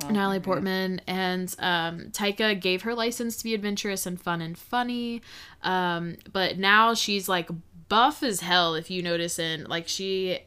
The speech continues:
Speaker 2: has a lot of muscle,
Speaker 1: Uh-huh.
Speaker 2: um, 'cause now she's also wielding the
Speaker 1: You got this.
Speaker 2: Mm-hmm. The, uh, Mjolnir? Mjolnir?
Speaker 1: Yeah.
Speaker 2: Mjolnir.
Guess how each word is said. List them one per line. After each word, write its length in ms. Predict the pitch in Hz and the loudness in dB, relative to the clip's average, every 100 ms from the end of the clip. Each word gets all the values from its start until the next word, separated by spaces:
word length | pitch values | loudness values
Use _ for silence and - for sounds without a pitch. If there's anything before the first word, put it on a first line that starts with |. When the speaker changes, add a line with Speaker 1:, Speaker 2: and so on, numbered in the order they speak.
| - | -10
Speaker 2:
has 160 | 190 175 | -6 -2
a 60 | |
lot 180 | 175 220 | 0 2
of 80 | 175 | 0
muscle, 540 | 160 - 156 151 190 - | -4 -4 -4 -4 -6 -8
Speaker 1:
Uh-huh. 320 | 185 170 147 185 | -14 -8 -2 2
Speaker 2:
um, 280 | 180 175 | 2 2
'cause 160 | 175 185 | -2 -2
now 120 | 185 | 0
she's 220 | 170 214 208 | -2 -2 -2
also 280 | 202 214 | -2 -2
wielding 720 | 185 175 170 170 170 165 170 - | 0 2 0 0 -2 -2 -6 -4
the 560 | 180 165 160 160 170 - - - _ - - - | 0 0 0 0 -4 -6 -18 -20 _ -20 -20 -18
Speaker 1:
You 120 | 190 | -14
got 180 | 170 170 | -12 -10
this. 340 | - 185 - - - - | -10 -8 -8 -8 -12 -8
Speaker 2:
Mm-hmm. 520 | 196 202 196 196 208 214 - - - - | -4 -2 -2 -2 -4 -6 -10 -12 -16 -6
The, 400 | 226 226 214 214 | -2 0 0 4
uh, 560 | 196 190 185 180 180 208 - - - - - - - _ - - - _ - - - - - - - - - | 6 6 6 6 4 0 -8 -14 -12 -12 -14 -18 -20 _ -20 -20 -20 _ -20 -20 -20 -20 -20 -20 -20 -18 -6
Mjolnir? 760 | 202 214 190 196 208 240 311 - - - | -2 0 -2 -2 -4 -4 -6 -12 -18 -6
Mjolnir? 480 | 185 180 214 262 311 - | -2 0 0 -4 -8 -16
Speaker 1:
Yeah. 60 | - - | -18 -6
Speaker 2:
Mjolnir. 420 | 190 175 - 50 | -2 -2 -4 -14